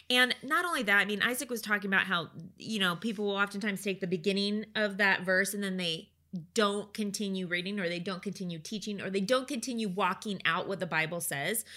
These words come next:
um, ignoring that there's a comma there, thinking there's a period there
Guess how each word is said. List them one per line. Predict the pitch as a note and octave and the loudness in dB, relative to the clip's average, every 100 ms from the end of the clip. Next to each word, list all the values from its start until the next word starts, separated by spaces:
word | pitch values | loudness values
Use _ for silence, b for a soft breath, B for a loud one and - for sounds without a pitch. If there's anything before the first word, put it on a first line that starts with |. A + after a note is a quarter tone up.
| B B B - | B B B 4
um, | G3+ F#3 F3 E3+ - F#3 - _ | 8 8 4 -2 -10 -18 -20 _
ignoring | A#3 F#3+ G3+ A3 B3 A3+ | 2 4 4 4 4 4
that | F#3+ | 2
there's | F#3 | 2
a | F3+ | 0
comma | - F#3 F3+ | 0 0 2
there, | D#3+ D#3 | 0 0
thinking | G#3 G3 G#3+ | -2 -2 0
there's | G3 F#3 | 0 0
a | |
period | E3 - G#3+ F#3+ E3 D3+ | -4 0 2 2 2 0
there | D3+ C3+ A2+ | -2 -2 -4